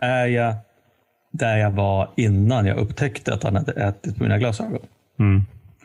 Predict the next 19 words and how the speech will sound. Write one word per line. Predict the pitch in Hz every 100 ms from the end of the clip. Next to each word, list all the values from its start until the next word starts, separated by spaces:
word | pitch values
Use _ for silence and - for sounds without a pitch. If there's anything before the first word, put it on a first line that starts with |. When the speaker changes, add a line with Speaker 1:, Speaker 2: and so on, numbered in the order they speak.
| - _ _ _ _ _
Speaker 1:
Och | -
det | 131
här, | - 247 277 - 107 95
det | 202 277
tricket, | - - 254 - - 98 - - - _ - -
<laughs> | _ _ - - - _ -
det | 117
låter | 147 151
jävligt | 117 90 -
löjligt | 131 120 180 - - -
å | 123
ena | 120
sidan | - 110 104 104 -
och | 101
jävligt | 101 104
svårt | - 170 190 104
å | 107
andra | 110
sidan. | - 123 -